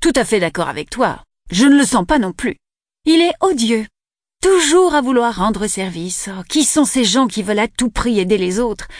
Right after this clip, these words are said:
C'est épouvantable. Ouais, on devrait rétablir la peine de mort. Je m'esclaffe. Nous sommes arrivés devant ma porte. Le brouillard nous enveloppe comme du coton. Julien se tourne vers moi sans me lâcher le bras. «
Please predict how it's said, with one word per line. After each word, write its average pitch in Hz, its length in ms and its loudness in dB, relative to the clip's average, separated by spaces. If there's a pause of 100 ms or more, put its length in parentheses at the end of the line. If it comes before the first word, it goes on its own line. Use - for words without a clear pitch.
(340)
C'est - 260 0
épouvantable. 339 800 -2 (600)
Ouais, 190 760 0 (320)
on 202 140 0
devrait 196 360 0
rétablir 196 680 0
la 170 100 -4
peine 214 240 -2
de 165 80 -4
mort. - 500 -10 (680)
Je 214 100 0
m'esclaffe. 196 680 -4 (580)
Nous 165 80 -8
sommes 196 280 0
arrivés 196 320 2
devant 180 220 0
ma 175 140 0
porte. - 520 -12 (680)
Le 170 60 2
brouillard 202 460 2
nous 185 200 0
enveloppe 185 340 0
comme 185 200 0
du 180 100 -6
coton. - 360 -8 (800)
Julien 208 380 2
se 208 140 0
tourne 202 280 0
vers 175 200 0
moi 175 220 0
sans 202 220 -2
me 185 80 0
lâcher 180 280 -2
le 165 60 -6
bras. « - 300 -10